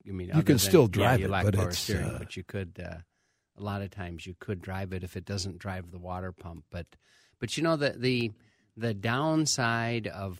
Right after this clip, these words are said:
Speaker 1: putting it off is a bummer because, uh, on many cars nowadays, we call, we call them interference motors.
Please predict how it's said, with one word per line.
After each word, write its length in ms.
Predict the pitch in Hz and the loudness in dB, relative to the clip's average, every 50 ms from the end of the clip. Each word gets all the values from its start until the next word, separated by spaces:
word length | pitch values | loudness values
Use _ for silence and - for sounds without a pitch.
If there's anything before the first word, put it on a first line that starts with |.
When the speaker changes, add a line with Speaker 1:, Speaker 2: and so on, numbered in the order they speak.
| - _ | -14 _
Speaker 1:
putting 260 | - - 113 113 107 107 | -6 -4 -4 -2 -2 -4
it 100 | 95 92 | -4 -6
off 600 | 92 87 85 87 85 82 85 87 87 _ _ - | -6 -6 -6 -6 -6 -8 -8 -10 -12 _ _ -20
is 720 | - 110 98 95 95 92 92 92 90 92 90 - - 95 - _ _ _ _ - | -14 -10 -10 -8 -8 -8 -8 -8 -8 -8 -8 -10 -10 -10 -14 _ _ _ _ -12
a 80 | 110 98 | -12 -10
bummer 400 | 87 90 90 90 90 87 87 87 | -10 -10 -10 -10 -10 -12 -14 -14
because, 720 | 80 95 92 90 - 104 98 92 92 92 87 - - - - _ _ _ - | -12 -14 -14 -12 -10 -8 -6 -6 -6 -6 -8 -8 -8 -10 -12 _ _ _ -12
uh, 320 | 98 95 90 90 90 87 87 - _ _ _ _ _ _ _ - | -10 -10 -8 -10 -12 -12 -16 -18 _ _ _ _ _ _ _ -8
on 200 | 98 101 98 98 | -8 -6 -4 -2
many 280 | 104 113 127 127 113 | -2 0 0 0 0
cars 400 | 95 - 104 95 92 92 87 - | -2 -4 -6 -6 -6 -6 -8 -8
nowadays, 640 | 107 98 90 90 90 90 85 92 90 90 87 87 90 | -8 -8 -8 -8 -8 -8 -8 -8 -8 -8 -8 -8 -8
we 140 | 101 101 92 | -8 -8 -8
call, 280 | - - 104 98 92 92 | -6 -4 -4 -4 -4 -4
we 120 | 101 104 | -6 -8
call 260 | - - 107 101 98 98 | -6 -4 -4 -4 -2 -4
them 120 | 98 95 | -4 -6
interference 720 | - 95 98 104 104 98 - - 98 95 92 92 90 - - | -6 -6 -6 -6 -6 -6 -6 -8 -8 -6 -6 -8 -8 -8 -6
motors. 720 | 107 107 117 107 92 90 87 87 90 85 82 - - | -6 -4 -4 -4 -6 -8 -8 -8 -10 -8 -8 -8 -8